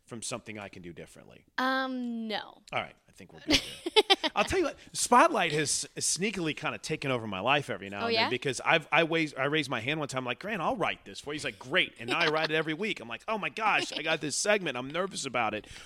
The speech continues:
Speaker 1: But with that said, so we'll touch on everything tomorrow.
Speaker 2: Okay.
Speaker 1: Touch on everything tomorrow
Speaker 2: Yep.
Speaker 1: night. Uh, we got two big ba-, as this tapes, we don't know what's gonna happen in the basketball games
Speaker 2: Big
Speaker 1: tonight,
Speaker 2: night.
Speaker 1: but, uh, you, you excited for the conference tournaments? You,
Speaker 2: I'm
Speaker 1: well, and
Speaker 2: really
Speaker 1: you're familiar
Speaker 2: excited.
Speaker 1: with covering conference tour-, I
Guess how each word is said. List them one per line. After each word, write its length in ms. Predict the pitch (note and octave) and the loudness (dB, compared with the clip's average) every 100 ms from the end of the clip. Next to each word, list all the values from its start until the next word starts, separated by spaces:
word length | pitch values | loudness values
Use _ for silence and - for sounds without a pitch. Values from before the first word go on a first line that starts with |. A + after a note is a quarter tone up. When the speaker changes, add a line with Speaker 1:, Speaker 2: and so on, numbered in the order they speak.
| - | -2
Speaker 1:
But 200 | D#3 F3 F#3 | 4 4 4
with 140 | G3+ | 2
that 160 | F#3+ - | 2 0
said, 220 | D3+ A#2+ | -6 -4
so 100 | E3 | -4
we'll 100 | D#3 | -2
touch 240 | D#3+ F3 | -2 -2
on 140 | G3+ G#3 | 2 2
everything 340 | C#3 A2+ F#2 | 0 -4 -10
tomorrow. 360 | E2+ F#2 D2+ - | -12 -14 -14 -10
Speaker 2:
Okay. 240 | A3 G#3 F#3+ - | -6 -6 -6 -2
Speaker 1:
Touch 220 | C#3 F3 | 0 4
on 80 | F#3 | 4
everything 240 | D#3+ C3 | 4 0
tomorrow 220 | G#2 A2 | -4 -6
Speaker 2:
Yep. 60 | G2 | -6
Speaker 1:
night. 220 | F#2+ F#2 - - - - | -6 -10 -12 -20 -12 0
Uh, 320 | A#2+ G#2+ F#2 A2 | 0 2 -2 -4
we 100 | C3 | -2
got 200 | A#2 - | -2 -2
two 160 | G3 | 0
big 180 | F#3+ F3 | 0 2
ba-, 200 | D3 B2+ | 2 2
as 220 | B2+ C#3+ C3+ | 0 -2 -4
this 240 | F#3 - | -4 -4
tapes, 480 | - - E3+ D3+ - | -8 -6 -6 -6 -6
we 100 | C#3 | -6
don't 140 | D#3 | -6
know 60 | D#3 | -8
what's 140 | D3 | -10
gonna 120 | C#3 | -8
happen 220 | C3 B2 B2+ | -8 -8 -8
in 40 | |
the 60 | G#2+ | -4
basketball 540 | A#2 A2 - A2 A2 | -2 -2 -4 -6 -6
games 380 | A2 G#2+ G#2+ G2+ | -6 -8 -8 -6
Speaker 2:
Big 100 | G#2+ | -6
Speaker 1:
tonight, 340 | A2 G#2 F3 | -4 -6 -4
Speaker 2:
night. 0 | |
Speaker 1:
but, 180 | A#2 A2+ - - _ - | -6 -6 -8 -20 _ -4
uh, 100 | A#2+ | -2
you, 220 | A#2+ A#2+ B2+ _ | -2 -4 -14 _
you 120 | - B2 | -12 -8
excited 320 | - C3 C#3 | -4 -2 -4
for 80 | C#3 | -6
the 60 | |
conference 360 | C#3 D3 C#3+ - | -6 -8 -6 -8
tournaments? 560 | D#3+ D#3+ F#3 F#3+ - - G#3 | -6 -4 -4 -4 -8 -6 2
You, 80 | A#3 | 2
Speaker 2:
I'm 140 | A#3 | 2
Speaker 1:
well, 120 | F3 F#3+ | -2 -2
and 80 | E3 | 0
Speaker 2:
really 180 | A#3+ G#3+ | 0 2
Speaker 1:
you're 80 | |
familiar 260 | G#3 G3 G#3+ | 0 2 2
Speaker 2:
excited. 100 | D4+ | 6
Speaker 1:
with 160 | F#3+ - | 4 2
covering 320 | C3+ G#2 G2 | -4 -4 -8
conference 400 | G#2+ F#2 E2 - | -8 -8 -8 -8
tour-, 100 | |
I 40 | A2 | -4